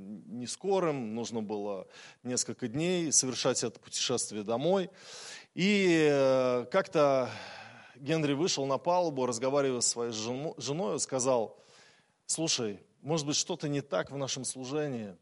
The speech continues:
было? Оно ведь не такое крупномасштабное. Да, мы насадили несколько церквей, мы служили бедным, мы сами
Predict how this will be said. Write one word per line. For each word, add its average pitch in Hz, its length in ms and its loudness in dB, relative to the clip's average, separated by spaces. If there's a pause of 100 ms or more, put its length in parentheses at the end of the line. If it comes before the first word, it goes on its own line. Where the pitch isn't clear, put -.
(760)
было? 110 760 -2
Оно 160 240 -2
ведь 151 180 -2
не 151 220 -6
такое 156 260 -4
крупномасштабное. 123 1080 -2
Да, 156 240 -4
мы 156 100 -4
насадили 131 520 -2
несколько 117 400 -4
церквей, 131 640 -4 (440)
мы 175 120 0
служили 143 460 0
бедным, 127 580 -2
мы 123 640 -2 (280)
сами 143 640 2